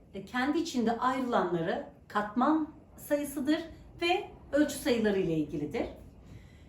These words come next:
E, hep büyük set dediği zaman belli ki hepsi on iki parçadan oluşuyor. On iki parça olduğu zaman zannetmeyin ki on iki tane tencere var. Bunu çok soruyorlar. Hayır,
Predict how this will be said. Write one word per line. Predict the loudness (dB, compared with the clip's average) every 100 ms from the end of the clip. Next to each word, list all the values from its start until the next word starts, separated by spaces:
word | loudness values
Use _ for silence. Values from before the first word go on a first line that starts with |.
| -12 -2
E, | 0 0 0
hep | -2 -2
büyük | 4 6 6
set | 2 -4 -2
dediği | -2 0
zaman | 0 0 4
belli | 4 4 0 -14
ki | -8 -4
hepsi | -4 0
on | 2 2
iki | 0 -2
parçadan | -2 -2 -2 0 0
oluşuyor. | 0 -6 -6 -2
On | 0
iki | 0 0
parça | 4 4 4
olduğu | 0 2 2
zaman | 6 6 6
zannetmeyin | 4 4 4 6 4 4
ki |
on | 2
iki | 2 2
tane | 0 0 0
tencere | 0 -2 0 0
var. | 0 -2 0
Bunu | -2
çok | 0 -4
soruyorlar. | -2 -2 -2 -2 0 -2 -4 -14 -20 0
Hayır, | 4 4 2